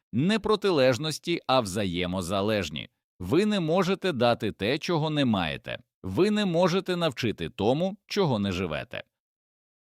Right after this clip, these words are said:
Сам Юнг упродовж життя боровся з цим балансом між зобов'язаннями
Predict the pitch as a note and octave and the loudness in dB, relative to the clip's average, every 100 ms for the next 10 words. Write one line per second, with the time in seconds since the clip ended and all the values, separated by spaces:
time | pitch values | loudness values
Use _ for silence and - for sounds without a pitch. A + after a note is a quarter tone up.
0 | _ _ _ - - A#2 F#2 E2+ G#2+ G3+ | _ _ _ -12 -4 0 0 -2 0 0
1 | C3+ F2+ E2 G#2 G2 A2 E2 D#2+ F2+ D#2+ | 0 -2 -4 -2 0 0 -2 -6 -6 -6
2 | - F3+ A#2 A2 F3+ G3+ F#3+ F3 - F#3 | -2 -2 0 2 2 0 -2 -6 -4 -4
3 | D#3+ D3 D#3 E3+ - D#3+ - _ - - | 2 4 4 0 -2 -2 -4 _ -4 0
4 | E3 D#3+ B2+ D#3 C#3+ A2 A2+ C3+ A#2+ C3+ | 2 0 0 2 2 2 2 2 2 0
5 | C3 B2+ B2+ | 0 2 2